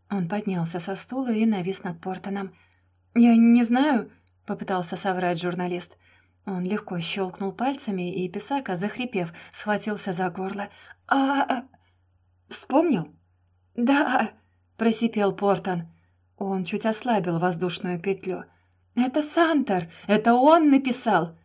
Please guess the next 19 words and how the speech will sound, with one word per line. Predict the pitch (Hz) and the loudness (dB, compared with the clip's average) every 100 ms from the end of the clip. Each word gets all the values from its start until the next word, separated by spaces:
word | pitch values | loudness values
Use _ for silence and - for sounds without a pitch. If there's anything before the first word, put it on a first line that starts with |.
| _ _ _ _ _ _ | _ _ _ _ _ _
«Вот | 262 285 262 | -4 -4 -2
видишь, | 190 214 190 - | 0 0 0 -2
а | 190 196 196 | 2 2 2
говорил, | 202 214 240 | 0 2 0
память | 233 190 185 208 220 - | 2 2 4 4 0 -2
плохая», | 226 220 226 208 214 214 _ _ _ - | -4 -2 0 0 0 -6 _ _ _ -8
усмехнулся | 214 220 214 220 180 165 190 | -2 -2 -2 -4 -6 -6 -8
он | 226 240 | -4 -2
и | 180 | -2
резко | 190 - 190 | -4 -4 -8
спросил. | - 190 180 185 180 - _ _ _ _ _ _ _ _ _ | -8 -8 -6 -8 -10 -14 _ _ _ _ _ _ _ _ _
«Кто | - 294 262 160 - - | -2 4 4 2 -4 -6
заказывал | 175 202 208 196 208 226 | 0 2 4 2 2 -4
тебе | 226 226 240 | -2 -2 -2
статьи | 233 226 214 - 208 | 2 2 2 0 0
о | 196 | 2
Ребекке?» | 196 170 175 - 202 - _ _ _ _ _ _ _ _ - | 0 -2 -4 -6 -10 -10 _ _ _ _ _ _ _ _ -2
«Я | 240 233 | 0 2
скажу», | - - 262 190 190 | -2 -2 -2 0 -2